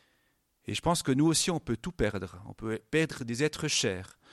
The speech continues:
on peut perdre des biens matériels, peut-être la santé, peut-être un travail, on peut perdre beaucoup de choses.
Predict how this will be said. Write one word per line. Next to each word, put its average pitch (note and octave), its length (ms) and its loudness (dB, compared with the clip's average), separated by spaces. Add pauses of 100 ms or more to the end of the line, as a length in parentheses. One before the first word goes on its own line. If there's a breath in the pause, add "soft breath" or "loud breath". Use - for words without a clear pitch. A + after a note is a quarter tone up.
(500 loud breath)
on G#2+ 80 -10
peut A2 140 -8
perdre A2+ 260 -6
des G#2 120 -6
biens B2 180 -2
matériels, B2+ 520 -2
peut-être A2+ 300 -8
la A2 100 -2
santé, D#3 520 0
peut-être - 380 -8
un A2 40 -6
travail, C3+ 520 0
on - 20 -10
peut A#2 100 -6
perdre A2+ 200 -6
beaucoup E3 240 -4
de - 40 -14
choses. G#2+ 360 -4